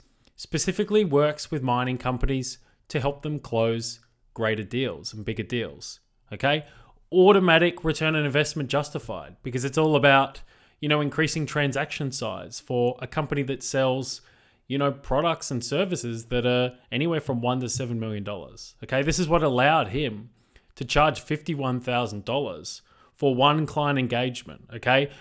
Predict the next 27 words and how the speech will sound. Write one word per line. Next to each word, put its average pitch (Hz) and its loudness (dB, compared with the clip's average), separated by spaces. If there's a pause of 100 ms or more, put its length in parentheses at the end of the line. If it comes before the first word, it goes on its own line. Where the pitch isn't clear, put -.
(180)
when 139 4
he 131 0
was 139 0
struggling 147 0
before 120 -4
coming 127 -4
into 113 -6
the 101 -10
program 110 -4
to 104 -12
justify 113 -6
charging 101 -8 (280)
two 113 -4
thousand 101 -4
dollars. - -12
Okay, 135 -2
so 147 0
number 196 4
one 170 4
is 135 -4
a 123 0
really 120 0
good 107 -2
offer. 101 -8 (1000)
Number 185 4
two 202 2 (840)
is 143 2